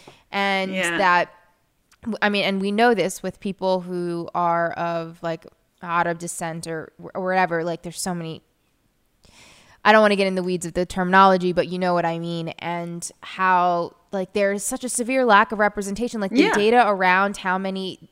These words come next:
Speaker 1: Arab Americans there are in the United States has to be, in-,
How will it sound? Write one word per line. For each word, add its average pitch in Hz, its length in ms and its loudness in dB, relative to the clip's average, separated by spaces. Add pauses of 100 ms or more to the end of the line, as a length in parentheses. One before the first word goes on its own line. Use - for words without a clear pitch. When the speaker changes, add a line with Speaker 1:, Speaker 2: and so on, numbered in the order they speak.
Speaker 1:
Arab 185 300 0
Americans 180 600 -4
there 214 180 2
are 214 300 6
in 196 140 0
the 185 80 -4
United 185 420 -2
States 190 440 -2 (460)
has 262 260 2
to 269 100 -4
be, 240 340 -2
in-, 226 180 -2